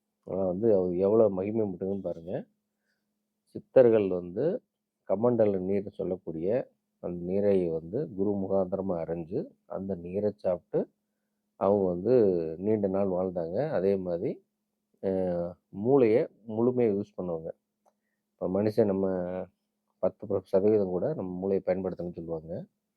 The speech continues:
ஆனா, அந்த ஞானியாகப்பட்டவங்க, சித்தரானவங்க வந்து அவங்க மூளை, அதாவது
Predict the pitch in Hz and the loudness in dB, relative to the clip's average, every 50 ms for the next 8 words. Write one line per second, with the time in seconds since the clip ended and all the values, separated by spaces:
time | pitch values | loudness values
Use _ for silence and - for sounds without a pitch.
0 | _ _ _ _ _ _ _ _ _ _ _ _ _ - 98 95 98 98 95 95 | _ _ _ _ _ _ _ _ _ _ _ _ _ -4 0 2 2 2 2 2
1 | 92 90 92 101 104 110 107 101 98 95 92 - 87 80 - 87 80 80 90 98 | 0 0 0 2 2 2 4 4 4 2 2 0 -4 -4 -2 -2 -2 -2 -4 -6
2 | 98 - 95 - - 101 98 95 87 87 85 85 80 78 78 78 82 87 117 - | -6 -8 -10 -4 -2 0 0 0 0 -2 -4 -4 -4 -4 -6 -6 -4 -2 -2 -2
3 | 339 - _ _ _ _ _ _ _ _ _ _ - - 92 98 98 95 95 92 | -2 -4 _ _ _ _ _ _ _ _ _ _ -4 -2 0 0 0 0 0 0
4 | 95 90 87 87 85 82 80 80 - - _ _ _ _ _ 98 101 104 107 104 | 0 0 -2 -2 -4 -6 -6 -8 -10 -14 _ _ _ _ _ -4 0 4 4 4
5 | 92 90 95 95 92 90 | 6 4 4 2 2 0